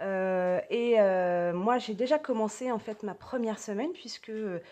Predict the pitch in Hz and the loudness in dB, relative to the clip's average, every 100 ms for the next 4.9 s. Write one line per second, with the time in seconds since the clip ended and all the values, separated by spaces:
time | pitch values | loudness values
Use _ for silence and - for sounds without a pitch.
0 | - - 175 202 208 185 175 170 160 214 | -20 -20 -10 -6 -4 -4 -6 -6 -6 -8
1 | 214 202 202 190 156 156 156 180 175 202 | -8 -8 -6 -6 -6 -6 -6 -6 -8 -8
2 | 196 151 170 - 214 185 - 190 - 214 | -6 -6 -8 -10 -14 -12 -12 -14 -14 -14
3 | 359 _ - 285 - - - - 185 185 | -14 _ -18 -16 -14 -16 -18 -12 -8 -6
4 | - 240 - 339 339 330 269 277 | -2 -2 2 0 2 0 2 0